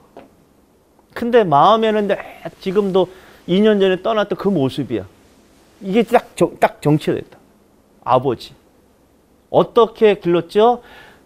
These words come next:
데살로니가전서 이 장 칠 절을 보니까 유모가 자기 자녀를 기른 것 같이 하였으니, 즉 아버지와 엄마가 자기 자녀를 기른 것 같이.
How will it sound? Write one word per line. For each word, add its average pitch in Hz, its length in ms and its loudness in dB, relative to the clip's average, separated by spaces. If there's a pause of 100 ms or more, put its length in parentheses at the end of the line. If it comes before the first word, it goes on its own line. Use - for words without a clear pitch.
(180)
데살로니가전서 196 580 4
이 160 100 6
장 180 140 2
칠 185 160 -6
절을 175 160 2
보니까 156 420 -2
유모가 208 540 4
자기 180 320 0
자녀를 180 320 0
기른 170 340 0
것 165 100 -2
같이 127 260 -2
하였으니, 113 360 -6
즉 165 220 -2
아버지와 202 920 4
엄마가 214 880 2 (220)
자기 196 360 -2
자녀를 185 480 -4
기른 147 240 -6
것 135 80 -8
같이. - 240 -16